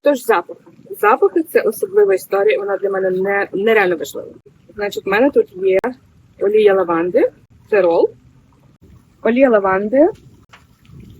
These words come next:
сухий парфум, його теж можна наносити на руку. І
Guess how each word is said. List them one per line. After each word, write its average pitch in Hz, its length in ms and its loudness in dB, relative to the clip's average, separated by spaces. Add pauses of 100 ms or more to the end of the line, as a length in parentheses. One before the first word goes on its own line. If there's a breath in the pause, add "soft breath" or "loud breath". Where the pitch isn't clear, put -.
(560)
сухий 226 280 0
парфум, - 400 -4 (420)
його 196 160 -4
теж 180 220 -4
можна 180 280 -2
наносити 170 440 -2
на 170 120 0
руку. 240 280 -8 (2500)
І 277 420 0